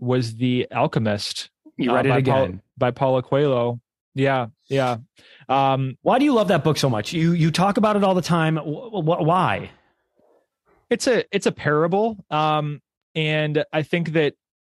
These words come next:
Speaker 1: as entrepreneurs, like, we're faced with, like,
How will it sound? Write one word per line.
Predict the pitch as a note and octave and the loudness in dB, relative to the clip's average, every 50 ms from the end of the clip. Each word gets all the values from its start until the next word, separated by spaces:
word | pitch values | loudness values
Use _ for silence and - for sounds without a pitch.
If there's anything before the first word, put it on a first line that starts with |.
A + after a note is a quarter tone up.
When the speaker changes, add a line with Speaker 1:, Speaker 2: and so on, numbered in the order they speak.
| - | -4
Speaker 1:
as | D3+ D3 D3 B2 C#3 - | -2 -2 0 -2 -4 -6
entrepreneurs, | D#3 D#3 D#3+ - - - D#3 C#3 C3 C3+ D#3+ F#3+ G3+ G3+ E3 | -4 -6 -6 -6 -4 -4 -2 0 2 2 2 2 2 2 2
like, | D#3 C#3 B2+ - | 2 0 0 0
we're | C3+ C#3 C3 B2 | -2 -2 -2 -2
faced | - - - - D3+ C3+ D3+ F3 E3 - - | -4 -8 -6 -2 0 0 2 0 -2 -4 -8
with, | D#3 D3 D3+ D3 C#3+ B2+ - - | -2 0 2 2 2 0 -2 -2
like, | C#3 C3 B2+ - - | -2 -2 -2 -4 -8